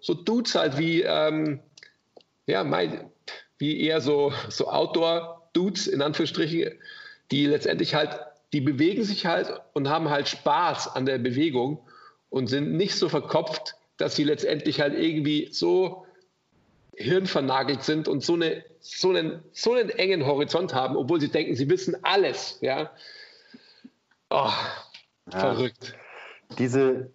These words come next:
Speaker 2: ich meine, am Ende geht's ja irgendwie um Zufriedenheit, deswegen macht man das alles. Man will zufriedener sein damit, wie man aussieht und auch wie man sich ernährt und so weiter. Aber,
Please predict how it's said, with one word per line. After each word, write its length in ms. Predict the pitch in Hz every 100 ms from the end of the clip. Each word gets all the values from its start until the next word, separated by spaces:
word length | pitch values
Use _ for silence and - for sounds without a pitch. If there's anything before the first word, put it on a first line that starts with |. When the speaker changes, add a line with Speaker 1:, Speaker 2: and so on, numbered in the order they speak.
| -
Speaker 2:
ich 100 | 110
meine, 160 | 123
am 80 | 131
Ende 200 | 131 139
geht's 220 | 123 131
ja 100 | 135
irgendwie 220 | 131 131
um 140 | 127 113
Zufriedenheit, 760 | 123 - 139 143 135 131 135
deswegen 300 | 131 - 113
macht 240 | 117 120 -
man 100 | 127
das 140 | 127
alles. 360 | - 120 127 120
Man 120 | 104
will 140 | 101 101
zufriedener 500 | 101 - 117 113 104
sein 320 | 104 101 101
damit, 280 | 98 95 -
wie 60 |
man 180 | 107 113
aussieht 540 | 120 135 131 120 117
und 240 | 110 101 - -
auch 300 | 143 180 170
wie 60 |
man 160 | 156 143
sich 140 | 139
ernährt 380 | 139 131 147 143
und 120 | 117
so 100 | 113
weiter. 340 | 104 104 110 107
Aber, 400 | 104 104 101 101